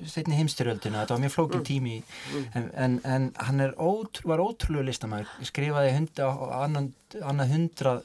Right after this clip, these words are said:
Speaker 1: bóka og, og, og, og mér finnst kannski er, er ég að reyna að fylla í svona visst skarð í íslenskri barnabókaútgáfu,
Speaker 2: Mm.
Speaker 1: svona myndlýstar bækur með, sko, svona s-, knöppum,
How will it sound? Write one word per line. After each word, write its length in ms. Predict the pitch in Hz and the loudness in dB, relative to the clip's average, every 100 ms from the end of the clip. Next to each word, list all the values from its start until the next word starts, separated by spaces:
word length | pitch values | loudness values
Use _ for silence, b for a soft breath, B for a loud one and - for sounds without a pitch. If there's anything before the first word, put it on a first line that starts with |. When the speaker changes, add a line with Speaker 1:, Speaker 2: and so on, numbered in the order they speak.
| - | -2
Speaker 1:
bóka 320 | 123 120 131 | -2 0 0
og, 300 | 123 117 - 117 | 0 -2 -4 -8
og, 160 | 131 B B B B B B - | -8 B B B B B B 0
og, 380 | 139 131 135 - _ - | 4 4 2 -4 _ -2
og 300 | 135 131 139 143 | 2 2 0 0
mér 160 | 156 151 | 2 4
finnst 340 | 160 - - | 2 0 -4
kannski 420 | - 156 - 156 151 | 0 0 2 0 2
er, 140 | 151 | 2
er 100 | 151 | 2
ég 100 | 147 147 | 2 4
að 40 | |
reyna 120 | 147 | 4
að 120 | 139 | 2
fylla 260 | 175 - 202 | 0 0 0
í 40 | 180 | 4
svona 140 | 185 | 4
visst 320 | 175 - - | 2 0 -4
skarð 500 | - 143 190 247 233 - | 4 4 6 2 -2 -2
í 240 | 185 202 | 0 0
íslenskri 440 | 202 - 202 185 175 | -4 -4 -4 -2 -2
barnabókaútgáfu, 1600 | 196 165 139 127 123 - - - - - 151 135 107 104 110 | 0 0 0 2 0 -4 -16 -16 -16 -10 -8 -2 0 2 0
Speaker 2:
Mm. 380 | 160 - - - | 0 0 0 -2
Speaker 1:
svona 200 | 131 131 | 0 2
myndlýstar 1040 | 135 143 214 226 - 202 208 - - 190 - | 4 2 2 -4 -4 -2 -2 -4 0 0 0
bækur 500 | - 143 139 147 156 - | 0 -2 -2 -2 -2 -2
með, 300 | 139 143 135 - - | -2 2 0 -2 -10
sko, 300 | - - 135 - - | -8 -6 -8 -10 -14
svona 240 | - 139 | -4 -2
s-, 140 | - - - | -2 -4 0
knöppum, 840 | 151 185 196 - - 214 220 | 2 2 0 -8 -2 -2 -2